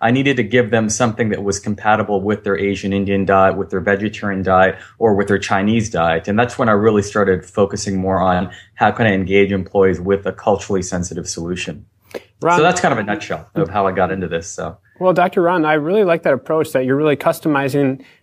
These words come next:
Speaker 2: uh, these diets to meet, uh, certain specific situations. Because a lot of times we'll hear about something like the paleo diet or the primal diet, and it won't quite work for us, and so we have to customize it. When you said that you found that a lot of the diets of the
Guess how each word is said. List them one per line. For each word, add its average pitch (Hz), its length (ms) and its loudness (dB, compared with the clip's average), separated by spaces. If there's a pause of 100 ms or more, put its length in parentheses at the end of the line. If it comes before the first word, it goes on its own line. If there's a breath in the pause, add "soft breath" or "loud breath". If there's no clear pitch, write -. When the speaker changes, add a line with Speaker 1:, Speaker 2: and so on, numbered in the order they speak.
(120)
Speaker 2:
uh, 135 180 2
these 127 200 0
diets 160 360 2
to - 140 -6
meet, 139 360 2 (100)
uh, 123 360 -4 (140)
certain 156 420 0
specific 147 500 -4
situations. 139 920 0 (300 soft breath)
Because 156 220 0
a 165 40 4
lot 160 120 6
of 160 60 -4
times 156 280 -2
we'll 151 120 0
hear 151 160 4
about 135 240 2
something 139 320 -2
like 135 240 0
the 120 80 -4
paleo 143 500 0
diet 135 340 2
or 123 140 0
the 120 80 -4
primal 143 340 -2
diet, 135 400 0
and 127 140 -4 (300 soft breath)
it 151 60 -4
won't 196 280 -2
quite 180 300 2
work 170 260 0
for 127 240 0
us, 113 220 -4
and 131 100 -6
so 147 140 -2
we 143 80 -2
have 151 140 -8
to 147 80 -2
customize 120 600 -6
it. 117 160 -6 (380 soft breath)
When 160 320 -2
you 185 160 2
said 214 240 2
that 196 120 4
you 170 120 2
found 175 380 2
that 156 100 4
a 151 40 2
lot 160 180 4
of 165 100 0
the 151 120 2 (260)
diets 147 400 0
of 139 240 -4
the 127 400 -4